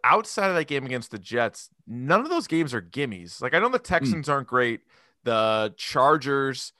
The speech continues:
Speaker 1: don't have a great record. I think they're kinda frisky, though. I think they're
Speaker 2: Sure.
Speaker 1: a frisky team. But there's a chance they could lose all those other games and,
Speaker 2: Yep.
Speaker 1: and try to win and still finish four and twelve. And if you're four and twelve,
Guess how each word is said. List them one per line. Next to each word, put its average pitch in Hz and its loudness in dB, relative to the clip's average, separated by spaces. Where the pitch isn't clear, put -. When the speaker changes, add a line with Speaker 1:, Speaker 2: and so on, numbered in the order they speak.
Speaker 1:
don't 175 6
have 175 6
a 160 0
great 151 4
record. 143 4
I 156 4
think 196 -2
they're 180 -4
kinda 151 0
frisky, - -2
though. 101 -2
I 143 -6
think 131 -10
they're 113 -2
Speaker 2:
Sure. 127 -4
Speaker 1:
a 107 -4
frisky 135 -6
team. 110 -8
But 202 2
there's 339 0
a 381 -4
chance 190 -2
they 165 -4
could 160 -6
lose 165 -4
all 143 6
those 113 -4
other 101 -4
games 170 -8
and, 127 0
Speaker 2:
Yep. 98 -8
Speaker 1:
and 113 -4
try 147 2
to 139 0
win 156 -2
and 104 -8
still 147 -2
finish 139 -6
four 139 -2
and 113 -8
twelve. 147 2
And 147 0
if 143 -2
you're 285 -2
four 196 0
and 127 -4
twelve, 156 0